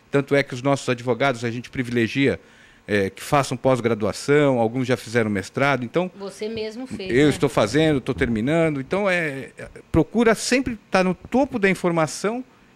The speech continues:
Speaker 1: pra poder melhor, é, servir aos condomínios.
Speaker 2: Agora, quem se associa é o condomínio, não é uma pessoa física, é uma, é, é, são pessoas jurídicas, não é isso?
Speaker 1: Exatamente, o condomínio representado pelo síndico,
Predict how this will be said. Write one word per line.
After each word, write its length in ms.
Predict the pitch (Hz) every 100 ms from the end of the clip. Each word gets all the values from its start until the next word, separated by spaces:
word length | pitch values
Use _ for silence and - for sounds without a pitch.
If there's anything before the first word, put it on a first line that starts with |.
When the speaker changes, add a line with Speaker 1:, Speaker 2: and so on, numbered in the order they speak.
| _
Speaker 1:
pra 120 | 185
poder 280 | 185 175 180
melhor, 480 | 190 160 196 240 240 _ _ -
é, 380 | 139 135 120 113
servir 500 | - 190 131 180 214
aos 140 | 202
condomínios. 640 | - 202 214 139 87 - -
Speaker 2:
Agora, 300 | 214 - 208
quem 260 | - 302
se 140 | 339 285
associa 480 | 269 202 - 262 285 -
é 220 | 220 262 -
o 180 | - 294
condomínio, 720 | 294 339 339 320 226 180 165
não 160 | 175 196
é 120 | 254 285
uma 80 |
pessoa 440 | 277 262 254 269 262
física, 500 | 262 262 190 160 165
é 160 | 160
uma, 180 | 185 180
é, 280 | 185 - 190
é, 40 | -
são 260 | - 214 208 180 180 -
pessoas 320 | 170 254 254
jurídicas, 500 | 294 233 165 147 151
não 100 | 170
é 20 |
isso? 80 | 214
Speaker 1:
Exatamente, 420 | 127 175 147 101
o 60 | 110
condomínio 400 | 139 135 170 160
representado 680 | 180 185 156 127 - 214
pelo 220 | 208 170 139
síndico, 640 | - 104 117 156 - 220